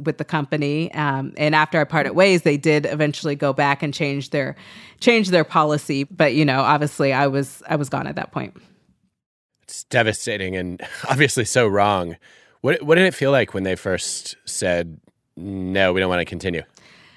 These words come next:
Speaker 1: I guess it felt just so,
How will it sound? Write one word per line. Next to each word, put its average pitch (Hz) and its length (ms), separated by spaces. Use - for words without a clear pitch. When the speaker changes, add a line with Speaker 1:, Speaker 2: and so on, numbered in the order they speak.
Speaker 1:
I 135 160
guess 262 240
it 294 160
felt 214 420
just - 440
so, 180 580